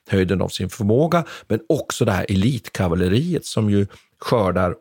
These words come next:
de tre första segrarna. Åtminstone två tydligt. Så man kan,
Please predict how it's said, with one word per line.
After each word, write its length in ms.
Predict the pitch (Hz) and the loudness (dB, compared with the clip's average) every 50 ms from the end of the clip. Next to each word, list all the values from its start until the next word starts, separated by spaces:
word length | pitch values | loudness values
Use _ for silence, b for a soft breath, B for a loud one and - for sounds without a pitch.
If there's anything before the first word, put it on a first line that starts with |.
| - - - _ _ _ | -14 -20 -20 _ _ _
de 180 | - 107 98 87 | -2 0 0 0
tre 240 | - - 101 95 | -2 0 0 0
första 420 | 92 - - 113 - - - 131 151 | 0 0 0 0 0 -2 -2 -2 -2
segrarna. 580 | - - 202 175 - - - - - - 117 - b b b b b b b b b b b b - | 0 0 0 0 0 -2 -4 -6 -8 -8 -10 -14 b b b b b b b b b b b b -6
Åtminstone 500 | 110 82 113 135 113 - - 139 135 131 | -2 0 2 2 2 2 0 0 0 0
två 500 | - - - - 131 139 135 110 92 90 | -2 -6 -2 0 0 2 2 2 0 -2
tydligt. 720 | - - - 92 85 110 - - - - - _ - B B B B B B B B B B _ | 0 -2 -2 -2 -2 -4 -8 -10 -12 -14 -16 _ -20 B B B B B B B B B B _
Så 140 | - - | -2 2
man 140 | 110 107 104 | 2 2 2
kan, 200 | - - 104 101 | 2 2 0 2